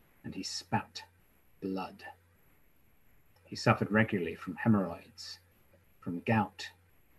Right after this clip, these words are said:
and in later years from kidney stones. He wrote graphically to Bullinger about his struggle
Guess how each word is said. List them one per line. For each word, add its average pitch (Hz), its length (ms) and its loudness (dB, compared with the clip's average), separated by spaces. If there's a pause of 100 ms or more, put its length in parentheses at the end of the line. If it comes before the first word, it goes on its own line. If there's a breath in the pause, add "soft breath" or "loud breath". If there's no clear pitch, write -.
(200)
and 92 120 -4
in 98 120 2
later 131 300 8
years 87 340 -2
from - 280 -6
kidney 123 300 0
stones. - 720 -10 (920)
He 120 80 -2
wrote 127 300 4
graphically 117 680 6
to - 100 -6
Bullinger 104 560 4
about - 280 -6
his 110 140 -6
struggle 113 680 2